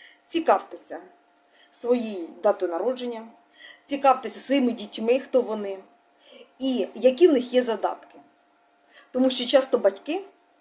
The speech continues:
направляють свій, своїх дітей в життя з точки зору свого характера,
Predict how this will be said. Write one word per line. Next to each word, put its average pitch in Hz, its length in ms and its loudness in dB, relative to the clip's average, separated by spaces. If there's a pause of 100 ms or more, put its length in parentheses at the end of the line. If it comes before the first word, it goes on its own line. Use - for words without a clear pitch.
(760)
направляють 392 560 6
свій, 254 500 0
своїх 269 340 2
дітей 254 320 4
в 226 40 -2
життя 294 440 0
з - 80 -6
точки 302 340 2
зору 302 380 4
свого 392 400 6
характера, 220 680 0